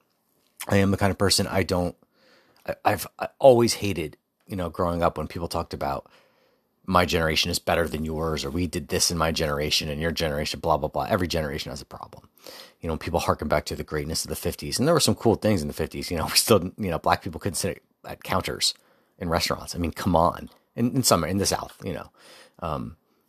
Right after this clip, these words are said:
so come on, when people talk about how great things were back, back when,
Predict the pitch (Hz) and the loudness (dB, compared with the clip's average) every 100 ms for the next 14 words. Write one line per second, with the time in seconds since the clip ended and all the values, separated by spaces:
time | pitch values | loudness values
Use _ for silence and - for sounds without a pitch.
0 | _ 101 104 90 - 98 90 73 76 - | _ 0 0 0 2 4 6 4 -2 -4
1 | 95 85 90 87 80 69 80 78 85 76 | -2 2 2 2 0 0 -2 -2 -2 -2
2 | 82 76 80 80 73 - 80 - _ 98 | -4 -2 0 0 0 0 0 -4 _ 2
3 | - 90 90 76 65 | 2 4 4 4 -2